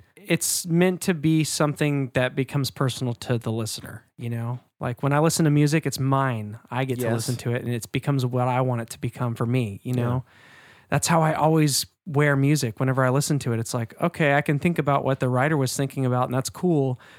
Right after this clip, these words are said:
Speaker 1: but how did that song initially make me feel in my perspective of
Speaker 2: Yeah.
Speaker 1: life, you know? How does it apply? And I think it's just like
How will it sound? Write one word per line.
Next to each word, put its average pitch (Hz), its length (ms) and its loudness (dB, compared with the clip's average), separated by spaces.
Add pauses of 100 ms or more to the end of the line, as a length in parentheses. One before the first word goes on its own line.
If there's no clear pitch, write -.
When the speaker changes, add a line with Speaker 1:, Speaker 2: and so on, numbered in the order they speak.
(100)
Speaker 1:
but - 120 -8
how 175 180 2
did 165 80 0
that 143 160 0
song 139 320 2
initially 135 480 2
make 123 200 -2
me 147 220 2
feel 131 360 0
in 120 100 0
my 120 180 -2
perspective 117 720 -8
of 113 40 -2
Speaker 2:
Yeah. 101 140 -4 (140)
Speaker 1:
life, 123 420 -4
you 120 80 -8
know? 117 160 -6
How 131 160 -4
does 127 160 -2
it 127 80 -2
apply? 120 500 -2 (680)
And 120 420 2
I 127 100 -2
think 160 180 2
it's - 180 -2
just 143 220 0
like 131 460 0